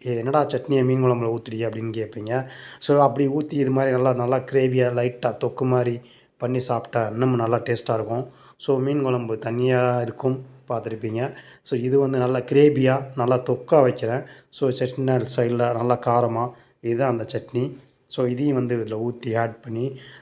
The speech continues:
அப்படியே ஸ்-, மீன் தொக்கு கிரேவி அப்படியே சாப்பிட்டா ரொம்ப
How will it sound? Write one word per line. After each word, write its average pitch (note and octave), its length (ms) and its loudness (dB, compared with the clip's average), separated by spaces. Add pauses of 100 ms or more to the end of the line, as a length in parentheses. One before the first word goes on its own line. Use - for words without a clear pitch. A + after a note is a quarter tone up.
அப்படியே B2+ 380 -2
ஸ்-, - 380 -20
மீன் C3+ 360 -4 (220)
தொக்கு B2+ 400 -4
கிரேவி A#2+ 400 -2
அப்படியே A#2+ 320 -2
சாப்பிட்டா B2 500 0
ரொம்ப A2+ 440 -2